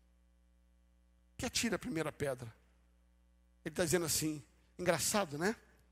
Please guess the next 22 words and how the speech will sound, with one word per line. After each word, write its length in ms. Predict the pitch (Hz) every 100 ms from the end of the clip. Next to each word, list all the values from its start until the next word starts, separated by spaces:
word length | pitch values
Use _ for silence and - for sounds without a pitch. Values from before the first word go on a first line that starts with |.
| - - _ _
Todos 340 | - 240 240 139
vocês 560 | 131 147 - 170 160
erraram. 500 | 151 120 151 151 135 - - - - _ _ _ _ _ _ _ _ _ _ _ _ _ _ _ 160
E 40 |
eu 80 | 170
tenho 300 | - 175 180
misericórdia 720 | 156 170 160 - 165 165 147
de 80 | 143
vocês 560 | 156 - 165 170 151
e 80 | 156
não 220 | 160 165
vou 120 | 143
apedrejar 560 | 151 156 156 156 131 156
vocês. 380 | 147 - 151 147
Mas 160 | 143 151
essa 240 | 185 -
errou 320 | 147 170 208 - - -
e 40 | 151
vocês 240 | 139 160
estão 120 | -
querendo 300 | - 156 151
expor 580 | 147 - - - 165 -